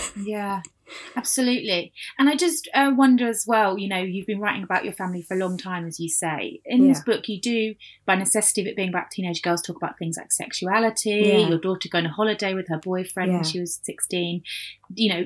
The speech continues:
Speaker 2: does that all get run past them? Do they read everything? And how does that go?
Speaker 1: Yes, I'm, you know, I'm very clear that everything in the book has been read by my girls.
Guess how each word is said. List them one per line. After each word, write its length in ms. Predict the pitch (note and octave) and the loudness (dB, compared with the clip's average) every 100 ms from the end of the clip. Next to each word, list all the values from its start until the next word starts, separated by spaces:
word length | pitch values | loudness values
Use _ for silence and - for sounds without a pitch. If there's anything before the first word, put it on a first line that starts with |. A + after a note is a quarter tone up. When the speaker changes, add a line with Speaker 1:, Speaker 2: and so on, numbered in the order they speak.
| - | -4
Speaker 2:
does 160 | - G#3 | -2 2
that 140 | G3+ | 2
all 60 | A3 | 2
get 200 | G3 G#3 | 0 2
run 160 | F#3+ G3 | 0 0
past 360 | F3 - - | 0 -2 -4
them? 120 | E3 D#3 | -4 -2
Do 60 | F3 | 0
they 120 | F#3 | 2
read 240 | F#3 F3 | 2 2
everything? 400 | D#3+ E3+ E3 E3+ F3+ | 0 -2 -4 -4 -4
And 120 | F3 | -2
how 160 | F#3 | -4
does 140 | F3 E3 | -4 -4
that 180 | E3+ - | -6 -6
go? 240 | D#3+ D#3 D#3+ _ - | -6 -6 -6 _ 2
Speaker 1:
Yes, 440 | G#3 E3+ - - - | 4 4 0 -2 4
I'm, 540 | G#3 A3+ A3+ A3+ A3+ - | 6 6 4 4 2 2
you 120 | A#3 | 4
know, 280 | F#3 F3+ D#3 - - | 6 4 -2 -2 2
I'm 300 | F#3 F#3+ G3 | 6 6 6
very 260 | F#3+ F3+ F3 | 6 6 4
clear 520 | F3+ F3 D#3 D#3 E3 - _ - | 2 2 4 2 -2 -10 _ -8
that 200 | E3+ D#3+ | 0 2
everything 420 | E3+ E3+ E3+ E3 | 4 2 4 6
in 120 | D#3+ | 6
the 60 | D#3+ | 4
book 320 | D#3 D#3 - | 4 2 2
has 260 | - D3+ - | 0 0 0
been 500 | - D3+ D3+ D3+ E3+ | 0 2 2 0 0
read 220 | D3+ - | -2 2
by 100 | D3 | 0
my 360 | D3 E3+ E3 - - | 2 -2 -4 -8 -4
girls. 520 | D3+ G3 F#3+ A#3 - | -4 0 2 0 -4